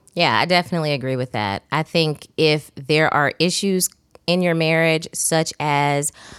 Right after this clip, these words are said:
adultery, and that's the cause of the divorce, and you intend to use that issue as a rationale for requesting certain things in the divorce, such as alimony or not allowing alimony, then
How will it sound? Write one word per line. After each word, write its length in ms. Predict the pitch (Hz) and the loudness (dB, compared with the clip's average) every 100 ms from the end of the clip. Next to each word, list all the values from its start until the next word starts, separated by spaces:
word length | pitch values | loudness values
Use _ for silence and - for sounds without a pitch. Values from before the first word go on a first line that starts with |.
| - | -4
adultery, 760 | - 143 147 156 - 208 233 - | -2 0 2 2 0 -4 -4 -2
and 160 | 147 | -2
that's 200 | 143 117 | 0 -2
the 100 | - | -6
cause 680 | - - 135 135 147 190 - | -6 0 2 4 2 0 -2
of 160 | - 196 | -4 -2
the 80 | 202 | -4
divorce, 580 | 202 208 196 196 202 - | -4 -2 0 2 0 -2
and 180 | 156 147 | -4 -2
you 60 | 135 | -2
intend 480 | 131 127 - 147 139 | -2 -4 -4 -4 -4
to 160 | - 147 | -4 -4
use 760 | 143 139 160 180 202 208 208 - | -4 -4 0 2 2 2 0 -4
that 420 | 147 151 170 196 - | -8 0 2 0 0
issue 600 | 139 156 - 208 214 214 - - | 0 0 0 -2 -2 -2 -6 -4
as 240 | 147 139 | -4 -2
a 140 | 139 139 | -4 -2
rationale 720 | 127 151 - 147 143 143 143 | -2 -4 -6 -4 -2 0 -2
for 380 | - 143 131 - - | -2 -2 -2 -2 -6
requesting 580 | 127 - 139 139 147 | -8 -2 -2 -2 -6
certain 320 | 147 143 131 143 | -4 -6 -6 -6
things 440 | 139 143 170 180 - | -6 -2 -2 -4 -2
in 220 | 151 170 | -2 0
the 80 | 180 | -2
divorce, 500 | 185 185 196 196 208 | -2 -2 0 0 0
such 240 | 175 147 | -4 -4
as 140 | 139 - | -4 -2
alimony 580 | 135 139 170 214 233 349 - - - - - - | 0 2 2 2 0 -2 -8 -20 -20 -20 -20 -6
or 480 | - 156 151 139 - | 0 2 4 2 0
not 400 | 143 139 143 - | -4 0 0 2
allowing 400 | 190 208 220 226 | 0 2 2 0
alimony, 600 | - 214 220 226 226 226 - - - - | 0 0 0 0 0 -2 -6 -18 -20 -6
then 600 | 160 180 170 170 165 | 0 2 4 4 2